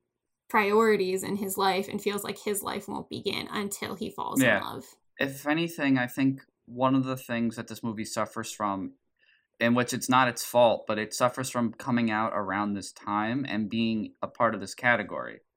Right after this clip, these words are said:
Speaker 1: Mm-hmm.
Speaker 2: Because now you have this preconceived expectation. And not just saying, like, you or I, I'm saying, like, the audience.
Speaker 1: Right.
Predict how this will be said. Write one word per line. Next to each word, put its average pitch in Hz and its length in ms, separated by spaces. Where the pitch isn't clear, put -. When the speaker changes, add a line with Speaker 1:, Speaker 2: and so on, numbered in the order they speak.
Speaker 1:
Mm-hmm. 226 260
Speaker 2:
Because 120 680
now 117 280
you 117 180
have 117 240
this 113 140
preconceived 113 1000
expectation. 110 1040
And 139 80
not 160 160
just 165 160
saying, 131 260
like, 117 200
you 123 180
or 104 120
I, 110 160
I'm 104 120
saying, 120 200
like, 110 160
the 98 160
audience. 107 580
Speaker 1:
Right. - 340